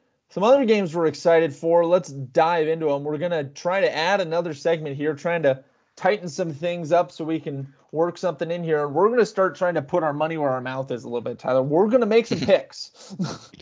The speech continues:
Speaker 2: Absolutely.
Speaker 1: So how
Speaker 2: So
Speaker 1: we're gonna d-, how we're gonna do these picks is we're gonna kinda, we're kinda do, gonna do draft style. We've got a couple of games. It's gonna vary, you know, depend week to week how many games we wanna put on there. But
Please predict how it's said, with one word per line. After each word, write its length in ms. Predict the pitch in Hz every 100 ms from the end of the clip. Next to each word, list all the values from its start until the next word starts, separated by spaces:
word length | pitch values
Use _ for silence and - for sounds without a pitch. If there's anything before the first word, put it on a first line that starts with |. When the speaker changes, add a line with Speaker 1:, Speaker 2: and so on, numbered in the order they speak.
| _ _ _ _ -
Speaker 2:
Absolutely. 800 | 95 107 - 110 107 90 92 98 _ - - - - - _ _ _ _ _
Speaker 1:
So 360 | - 165 151
how 140 | 143 170
Speaker 2:
So 280 | 226 226 110
Speaker 1:
we're 40 |
gonna 260 | 202 175 139 _ _ 135 160 151
d-, 100 | 156
how 180 | 160 202
we're 120 | 220
gonna 120 | 202
do 200 | 165 202
these 220 | 170 151
picks 400 | 147 160 135 -
is 280 | 139 127 123
we're 100 | 131
gonna 220 | 143 170
kinda, 320 | 160 185 160 143
we're 140 | 135
kinda 200 | 160 185
do, 160 | 165 160
gonna 240 | 156 170
do 160 | 160 147
draft 460 | 117 139 147 151
style. 260 | - 131 120
We've 140 | 131
got 360 | 139 160 165 - _ _ -
a 80 | -
couple 320 | 220 226 202
of 80 | 180
games. 340 | 165 160 147
It's 120 | 127
gonna 180 | 175 165
vary, 340 | 135 143 151 147
you 140 | 143
know, 140 | 143
depend 400 | 139 131 151 147 139
week 200 | 147 143
to 80 | 143
week 220 | 143 143
how 140 | 139
many 140 | 143 135
games 280 | 135 139
we 80 | 139
wanna 180 | 135 139
put 180 | 139 135
on 200 | 127 123
there. 160 | 131
But 340 | 139 127 123